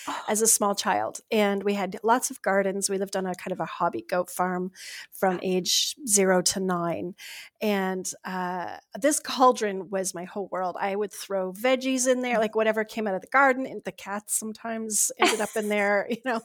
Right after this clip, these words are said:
Speaker 2: like, I wanted to be a witch from the time I was very small. And of course, that identity and word has changed for me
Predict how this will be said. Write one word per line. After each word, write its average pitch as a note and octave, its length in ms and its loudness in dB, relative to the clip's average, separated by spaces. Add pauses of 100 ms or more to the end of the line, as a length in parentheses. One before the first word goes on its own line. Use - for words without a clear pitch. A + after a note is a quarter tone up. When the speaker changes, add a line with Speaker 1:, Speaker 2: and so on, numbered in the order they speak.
(120)
Speaker 2:
like, A#3+ 120 -2 (840)
I C#4+ 100 8
wanted D4 280 4
to C#4+ 60 -2
be B3 140 2
a A#3 60 4
witch G#3+ 240 -2
from G#3 140 -10
the G3+ 80 -8
time G3+ 280 -10
I F#3+ 80 -6
was F#3+ 360 -4 (120)
very C4 220 6
small. G#3 420 0
And A3 120 2
of B3+ 80 -2
course, - 380 2 (640)
that A3 160 6
identity A3 640 6
and F3+ 500 -2 (260)
word A3+ 340 6
has F3+ 140 0
changed F#3 460 -6
for G3 140 -8
me - 420 -10